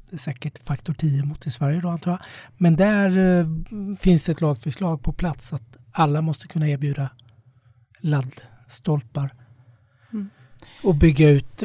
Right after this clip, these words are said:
Speaker 1: för att få in, att man tvingar då, eh, stationerna att erbjuda också energi då, eller el som, eh,
Speaker 2: Mm.
Speaker 1: som, eh, ja, vad säger man? Bränsle?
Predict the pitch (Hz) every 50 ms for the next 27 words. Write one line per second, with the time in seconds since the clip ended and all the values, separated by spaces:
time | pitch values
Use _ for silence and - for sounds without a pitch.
0 | 165 - - - - 156 151 135 - - 147 143 147 160 156 143 127 - 160 135
1 | - - 160 139 - - 170 147 139 139 147 156 160 156 143 147 139 135 135 135
2 | 127 - - - 143 151 143 139 139 135 131 127 127 123 - - - - - -
3 | - - - - - - - - - - 190 175 - 165 143 139 139 139 143 139
4 | 143 - - 143 - - - 160 143 127 131 135 131 131 165 151 - - - 165
5 | - - - - 151 147 - - 160 143 135 - - 160 151 165 151 151 151 170
6 | 151 143 143 139 139 139 - - _ _ _ _ _ _ _ _ _ _ - 151
7 | 147 151 147 156 - - - - - - 151 135 135 135 135 131 135 135 131 131
8 | 135 135 - _ _ _ _ _ - - - - 226 214 214 - _ _ _ _
9 | _ _ _ _ _ _ _ - - - 160 139 143 143 143 139 139 151 151 156
10 | 156 165 170 156 147 151 165 156 - - 151 165 190 196 196 - _ _ - 190
11 | 175 165 160 190 190 165 143 - - 180